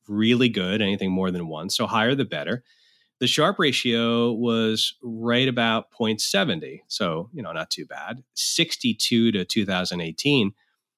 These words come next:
the Sharpe ratio is point three two, and it, it's,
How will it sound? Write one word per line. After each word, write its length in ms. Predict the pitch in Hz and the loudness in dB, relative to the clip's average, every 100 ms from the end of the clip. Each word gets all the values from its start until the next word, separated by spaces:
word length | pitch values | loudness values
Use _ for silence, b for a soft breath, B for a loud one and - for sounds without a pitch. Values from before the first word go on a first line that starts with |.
| _ - | _ -4
the 60 | |
Sharpe 360 | 104 117 101 101 | 0 2 0 0
ratio 380 | 95 92 90 85 | -2 -2 -2 -4
is 100 | 85 | -6
point 360 | - 101 90 | -6 -4 -4
three 240 | - 85 82 | -6 -10 -6
two, 440 | - 139 127 95 | -2 2 4 2
and 80 | 92 | 0
it, 160 | 98 - _ - | -2 -6 _ -6
it's, 340 | 107 - - | -4 -2 -6